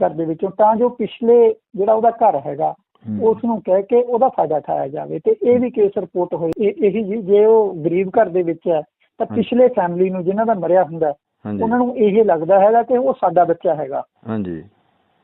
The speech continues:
Speaker 1: ਤਾਂ ਉਹਨੂੰ ਦੇਣ ਦੀ ਕੋਸ਼ਿਸ਼ ਕਰਦੇ ਨੇ, ਉਹ ਚੀਜ਼ਾਂ ਦੇਣ ਦੀ ਕੋਸ਼ਿਸ਼ ਕਰਦੇ ਨੇ, ਗਿਫਟਾਂ ਦੇਣ ਦੀ ਕੋਸ਼ਿਸ਼ ਕਰਦੇ ਨੇ, ਪੈਸੇ ਦੇਣ ਦੀ ਕੋਸ਼ਿਸ਼ ਕਰਦੇ ਨੇ
Speaker 2: ਹਾਂਜੀ।
Speaker 1: ਵੀ ਇਹ ਸਾਡਾ ਹੀ ਬੱਚਾ ਹੈਗਾ, ਜਿਹੜਾ ਸਾਡੇ, ਸਾਡੇ ਉਹ ਮਰਿਆ ਹੈਗਾ,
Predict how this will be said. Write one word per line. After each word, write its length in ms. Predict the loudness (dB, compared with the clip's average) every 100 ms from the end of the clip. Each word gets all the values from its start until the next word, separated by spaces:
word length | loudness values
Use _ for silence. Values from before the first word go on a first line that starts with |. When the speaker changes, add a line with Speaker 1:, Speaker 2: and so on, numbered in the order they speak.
| -4
Speaker 1:
ਤਾਂ 80 |
ਉਹਨੂੰ 300 | 0 2 2
ਦੇਣ 260 | 2 2 2
ਦੀ 100 | 0
ਕੋਸ਼ਿਸ਼ 380 | 2 0 -2 -2
ਕਰਦੇ 340 | -2 0 -4
ਨੇ, 100 | -6
ਉਹ 140 | -8 -8
ਚੀਜ਼ਾਂ 340 | -6 -2 -2
ਦੇਣ 240 | -2 -4
ਦੀ 100 | -6
ਕੋਸ਼ਿਸ਼ 360 | -6 -6 -8 -10
ਕਰਦੇ 300 | -6 -4 -4
ਨੇ, 120 | -6 0
ਗਿਫਟਾਂ 400 | -2 -2 -8 -4
ਦੇਣ 260 | -6 -4
ਦੀ 100 | -8
ਕੋਸ਼ਿਸ਼ 340 | -6 -8 -10 -10
ਕਰਦੇ 280 | -8 -6 -6
ਨੇ, 120 | -6 -6
ਪੈਸੇ 280 | -6 -4 -4
ਦੇਣ 220 | -2 -4
ਦੀ 160 | -4 -8
ਕੋਸ਼ਿਸ਼ 340 | -8 -10 -12 -8
ਕਰਦੇ 280 | -8 -6 -6
ਨੇ 180 | -8 -12 _ -8
Speaker 2:
ਹਾਂਜੀ। 200 | -6 0
Speaker 1:
ਵੀ 80 |
ਇਹ 100 | 2 2
ਸਾਡਾ 220 | 2 2
ਹੀ 60 | 2
ਬੱਚਾ 340 | 0 2 0
ਹੈਗਾ, 240 | 2 0 0
ਜਿਹੜਾ 200 | 0 0
ਸਾਡੇ, 380 | 0 -2 -2
ਸਾਡੇ 460 | -4 _ -6 -4 -2
ਉਹ 100 | -2
ਮਰਿਆ 300 | 0 0 0
ਹੈਗਾ, 280 | 2 0